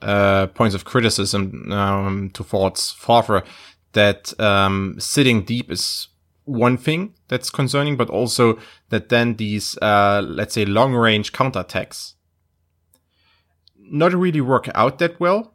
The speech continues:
I mean, I don't know if there's maybe a wrong perception of, like, what, uh, Dortmund's attacking,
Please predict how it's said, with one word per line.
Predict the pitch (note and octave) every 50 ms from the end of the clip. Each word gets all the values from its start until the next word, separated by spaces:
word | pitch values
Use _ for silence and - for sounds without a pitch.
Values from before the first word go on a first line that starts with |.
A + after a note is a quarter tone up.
| _ _
I | - - A#2
mean, | B2 B2+ B2+ B2+ A#2 - - _
I | C3+ C3+
don't | C3+ C3 B2
know | B2+ C3 C#3 C#3+
if | C3+ C3+ -
there's | C3 B2 A#2+ A#2+ - -
maybe | - - - - A#2+ B2 B2 A#2+ A2+
a | G#2+ A2 A2 G#2+ G#2+
wrong | G#2+ A2 A2 A#2+ B2+ B2+ A#2+
perception | - - - G#2 - - - - - - - B2+ - - - - - D#3+ D#3 D#3 D#3+ D#3+ D#3 D#3 D#3 D3+ C3
of, | F#2+ - - A2+ A2+ A2+ - - - - - -
like, | - F#2 A2 A2 A2 - A#2
what, | A#2 A#2+ - - _ _ _ - -
uh, | - - A2 G#2+ G#2+ A2 G#2+ G#2+ G#2+ G#2+ G#2+ -
Dortmund's | B2 A#2 - B2 A#2 A2+ A2 G#2+ - -
attacking, | - - - - - B2 - - A#2+ A#2 A#2 A2+ A2